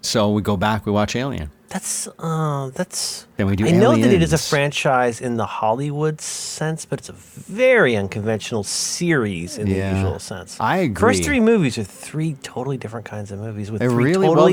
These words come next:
Speaker 1: well,
Speaker 2: different,
Speaker 1: directors,
Speaker 2: great
Speaker 1: different
Speaker 2: directors.
Speaker 1: feelings,
Speaker 2: Yes!
Speaker 1: different everything. The only,
Speaker 2: Yes!
Speaker 1: so
Speaker 2: It's got Charles Dance.
Speaker 1: so we watched
Speaker 2: Everybody
Speaker 1: Alien.
Speaker 2: loves Charles Dance.
Speaker 1: Then we watch Aliens.
Speaker 2: Mm-hmm.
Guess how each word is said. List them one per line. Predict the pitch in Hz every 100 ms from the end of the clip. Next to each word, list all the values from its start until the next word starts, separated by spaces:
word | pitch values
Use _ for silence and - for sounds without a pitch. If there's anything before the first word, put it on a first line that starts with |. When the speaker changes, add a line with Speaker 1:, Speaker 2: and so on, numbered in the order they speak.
| 190
Speaker 1:
well, | - - _
Speaker 2:
different, | 175 139 165 160 127
Speaker 1:
directors, | 131 127 127
Speaker 2:
great | 127 117
Speaker 1:
different | 131 117
Speaker 2:
directors. | 87 85
Speaker 1:
feelings, | 139 147 143 143 139 139 139 -
Speaker 2:
Yes! | 427
Speaker 1:
different | 466 480 494 440
everything. | 131 127 - 95 73 55 95 107
The | 120 123
only, | 143
Speaker 2:
Yes! | 415 427 427 415 285
Speaker 1:
so | - 147
Speaker 2:
It's | 143
got | 165
Charles | 185 175 127
Dance. | 139 185 - - - _ _ _
Speaker 1:
so | - 143
we | 151
watched | 156 143 139 135 - -
Speaker 2:
Everybody | 135 113
Speaker 1:
Alien. | 104
Speaker 2:
loves | 113
Charles | 120 101 85
Dance. | 104 120 104 - - _ -
Speaker 1:
Then | 143 110 139
we | 151 143
watch | 131 131 -
Aliens. | 135 120 117 107 98 80 113 156 - - _ _ _ -
Speaker 2:
Mm-hmm. | 127